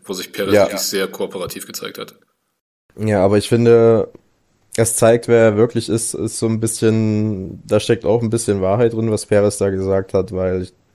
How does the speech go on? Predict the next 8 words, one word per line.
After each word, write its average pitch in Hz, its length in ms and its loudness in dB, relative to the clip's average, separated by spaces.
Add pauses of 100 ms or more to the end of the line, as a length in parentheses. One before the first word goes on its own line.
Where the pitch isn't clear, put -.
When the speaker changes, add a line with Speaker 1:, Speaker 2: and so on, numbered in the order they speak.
Speaker 2:
denke, 92 240 -2
Max 92 240 -6
Verstappen 98 480 -4
ist 92 120 -6
schon 101 300 -2
ein 95 80 -6
bisschen 101 520 -4 (1000)
narzisstisch. 113 960 -2